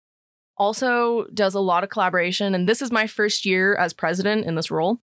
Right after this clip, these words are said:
So I'm still trying to figure out <laughs> everything and try to offer opportunities. Essentially, I kinda want the, I wanted the club to, one, represent Warner. So one of our slogans is, like,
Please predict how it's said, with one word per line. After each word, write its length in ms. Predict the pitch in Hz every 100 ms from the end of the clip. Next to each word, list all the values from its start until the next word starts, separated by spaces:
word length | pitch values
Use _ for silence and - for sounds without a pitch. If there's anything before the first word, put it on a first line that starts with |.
| _ _
So 680 | - - 202 196 190 185 190 -
I'm 240 | - 208 220 _
still 320 | - - 359 339
trying 200 | 359 247
to 80 |
figure 340 | 247 240 208 202
out 220 | 190 190 233 302
<laughs> 120 | 330
everything 840 | 370 403 - 247 240 226 190 190 247 _ _ _ _ _ _ _
and 120 | 180 214
try 180 | 214
to 380 | 190 190 185 170 -
offer 540 | 185 180 190 196 175 -
opportunities. 680 | - 175 202 190 165 160 - _ _ -
Essentially, 720 | 226 - 240 269 277 240 185
I 580 | 160 175 175 175 180 156
kinda 240 | - 214 233
want 320 | 214 180 - -
the, 420 | 170 170 170 170
I 100 | -
wanted 260 | 202 277 302
the 60 |
club 340 | 220 190 180 -
to, 420 | - 165 160 165 - _ _ _
one, 340 | - 226 269 254
represent 600 | 196 202 208 180 170 196
Warner. 460 | 175 175 196 254
So 440 | 302 - 180 170 170
one 180 | 185 190
of 80 |
our 100 | 180
slogans 400 | 175 180 170 180
is, 80 | 165
like, 180 | 156 -